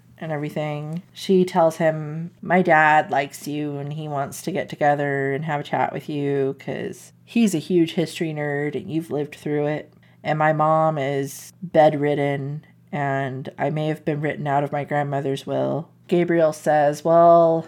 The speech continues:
the council has cleared you in the sense that they ruled that Missy's death was justified, and so she gets Missy's stuff,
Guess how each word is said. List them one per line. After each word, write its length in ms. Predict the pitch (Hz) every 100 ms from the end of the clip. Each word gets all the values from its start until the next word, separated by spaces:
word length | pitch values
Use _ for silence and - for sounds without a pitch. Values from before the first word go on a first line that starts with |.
| -
the 140 | 165
council 460 | - 196 196 185 180
has 240 | 180 165
cleared 420 | - 208 202 196
you 580 | 196 196 190 190 202 202 -
in 180 | 175 160
the 60 |
sense 440 | 151 170 156 156 -
that 500 | 156 156 147 143 - _
they 260 | - 160 151
ruled 420 | 147 151 147 139
that 280 | 147 147 143
Missy's 460 | 156 160 160 151 143
death 460 | 160 147 147 - -
was 380 | 147 147 - -
justified, 1080 | - 180 156 - 170 180 165 160 165 170 185 - -
and 180 | 160 156
so 600 | 156 147 147 143 143 160 _
she 240 | - 185
gets 300 | 175 156 -
Missy's 360 | 175 160 160 156
stuff, 600 | - 160 147 143 160